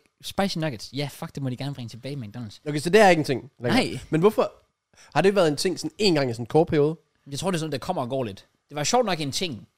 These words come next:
Speaker 1: i den Prodigy-video, der kom op.
Speaker 2: Præcis.
Speaker 1: Hvor ham den ene bestilte. Det kommer jeg også ind på. Han
Speaker 2: Ja.
Speaker 1: spil-,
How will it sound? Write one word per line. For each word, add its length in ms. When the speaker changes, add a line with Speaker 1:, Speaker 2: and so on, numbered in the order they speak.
Speaker 1:
i 240
den 240
Prodigy-video, 560
der 80
kom 200
op. 160
Speaker 2:
Præcis. 420
Speaker 1:
Hvor 80
ham 120
den 120
ene 160
bestilte. 400
Det 80
kommer 140
jeg 40
også 120
ind 80
på. 140
Han 100
Speaker 2:
Ja. 60
Speaker 1:
spil-, 160